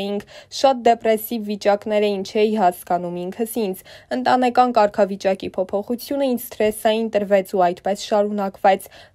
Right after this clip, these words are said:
մինչև բալիկը ծնվեց ու հասկացանք, որ ոչ միայն պատասխանատու ենք իրար համար, այլև փոքրիկի։ Շատ դեպքերում ինձ օգնում էր սկեսուրս իր խորհուրդներով։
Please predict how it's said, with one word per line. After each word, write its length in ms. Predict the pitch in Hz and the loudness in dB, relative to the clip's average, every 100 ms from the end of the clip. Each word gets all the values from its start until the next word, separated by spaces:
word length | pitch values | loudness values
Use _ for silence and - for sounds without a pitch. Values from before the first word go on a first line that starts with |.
| 269 | -4
մինչև 340 | 262 294 262 214 | 2 2 2 2
բալիկը 420 | 208 214 214 208 | 2 2 -2 -4
ծնվեց 480 | - 185 190 180 185 | -2 -8 -2 0 0
ու 80 | 233 | -2
հասկացանք, 720 | 214 208 - 214 214 220 220 | -2 -2 0 0 0 -2 -2
որ 240 | 202 190 180 | 0 -2 0
ոչ 200 | 202 220 233 | -2 -2 -4
միայն 280 | 208 196 | -4 -2
պատասխանատու 840 | 196 180 185 196 - 185 180 180 175 | 0 0 0 -4 -4 -2 -2 -2 -4
ենք 220 | 180 - | -4 -8
իրար 260 | - 175 220 254 | -4 -2 0 0
համար, 300 | 247 269 262 | 2 2 2
այլև 440 | 226 214 175 180 - | 0 0 -2 -4 -6
փոքրիկի։ 560 | 196 - 196 - 196 180 - | -6 -6 -12 -8 -8 -8 -8
Շատ 340 | - 240 202 | 2 2 4
դեպքերում 500 | 202 202 - 240 294 277 | 2 2 2 2 2 0
ինձ 160 | 214 | 4
օգնում 340 | 185 185 214 226 | 2 2 -2 0
էր 120 | 240 | 0
սկեսուրս 640 | - - 214 - 220 190 - | -2 -2 -2 -2 -2 -4 -4
իր 160 | 180 - | -12 -4
խորհուրդներով։ 840 | 202 208 214 - 208 196 190 190 | 0 0 0 -2 -2 4 4 4